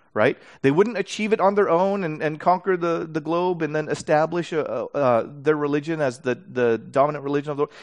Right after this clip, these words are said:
It wouldn't be that, right? That, that, that's, that's postmillennialism, and, and that's not ex-, at all what they thought.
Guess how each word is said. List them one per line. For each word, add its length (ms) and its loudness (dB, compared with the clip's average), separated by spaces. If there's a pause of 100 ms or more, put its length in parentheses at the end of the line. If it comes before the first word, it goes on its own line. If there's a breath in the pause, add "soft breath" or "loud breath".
It 60 4
wouldn't 260 2
be 100 2
that, 280 0 (880 soft breath)
right? 280 2
That, 160 4
that, 140 -4
that's, 280 2 (160)
that's 160 2
postmillennialism, 1080 -2
and, 120 -8
and 320 -8
that's 200 4
not 200 2
ex-, 180 -6
at 180 4
all 180 4
what 120 -6
they 120 0
thought. 420 -2